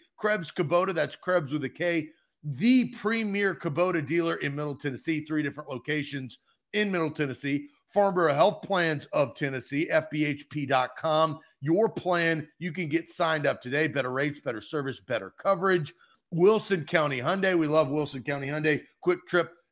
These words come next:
down I forty exit two thirty-six. That's wilson county hyundai dot com. Check out their inventory today. And the Bone and Joint Institute. Do not fumble on your recovery.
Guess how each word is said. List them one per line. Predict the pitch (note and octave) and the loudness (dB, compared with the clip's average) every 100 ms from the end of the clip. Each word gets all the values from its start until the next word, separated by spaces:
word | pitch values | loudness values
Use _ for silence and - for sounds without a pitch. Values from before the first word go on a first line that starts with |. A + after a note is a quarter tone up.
| - | 2
down | E3 E3 | 2 4
I | D#3 D#3+ | 4 4
forty | D#3 E3 D3+ D3 | 4 0 2 0
exit | A#2+ C#3+ - | -2 -8 -4
two | D#3 D3+ | -4 -2
thirty-six. | D#3 C3+ A#2 E3+ D#3 - - _ | -2 -2 -2 0 0 -4 -20 _
That's | D3 B2 | -8 -4
wilson | C3 D#3+ D#3+ D3+ | -2 -2 -2 -2
county | D#3 C#3+ C3+ | 0 0 0
hyundai | C#3+ C#3 C3 | -2 0 0
dot | B2+ A#2 | 0 0
com. | - D3 C#3 | -2 -2 -2
Check | C#3 B2 | -6 -4
out | B2+ | -6
their | - A#2+ | -6 -8
inventory | C#3 B2+ A#2+ B2+ B2 | -6 -6 -6 -4 -4
today. | A2+ A#2 C3+ B2+ - - _ - | -2 4 4 4 -4 -20 _ 0
And | G3+ | 2
the | A3 | 2
Bone | D#3+ G3 G3 | 4 4 2
and | E3+ | 0
Joint | E3+ F#3+ F#3+ | 0 0 -2
Institute. | D#3+ C#3 C3 - A#2+ - | -4 -4 -10 -10 -12 -10
Do | C#3 | -8
not | C#3+ D#3+ D#3+ - _ | -2 -2 -4 -12 _
fumble | C3+ E3+ E3 E3+ | -4 -2 -2 -2
on | D3 C#3+ | -4 -4
your | B2+ | -6
recovery. | A#2+ - E3+ D#3 D#3+ | -6 -2 -2 0 -2